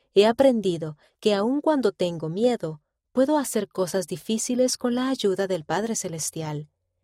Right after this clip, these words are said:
Ella nos bendice con su actitud amorosa y alegre. En mi función de abuela, he aprendido una vez más que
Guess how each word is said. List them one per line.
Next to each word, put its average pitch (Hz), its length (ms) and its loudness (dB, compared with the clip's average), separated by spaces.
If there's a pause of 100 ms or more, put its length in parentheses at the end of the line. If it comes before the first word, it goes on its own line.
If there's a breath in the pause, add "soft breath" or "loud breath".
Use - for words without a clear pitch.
(580)
Ella 240 300 2
nos 233 200 -4
bendice 185 500 0
con 180 180 -4
su 175 160 0
actitud 170 580 -2 (100)
amorosa 202 680 -4
y 180 140 -4
alegre. 147 520 -6 (1080)
En 190 220 -2
mi 247 140 2
función 247 560 -2
de 220 80 2
abuela, 151 540 0 (380)
he 202 100 6
aprendido 220 600 4
una 233 260 2
vez 214 280 -4
más 233 320 -4
que 202 280 -2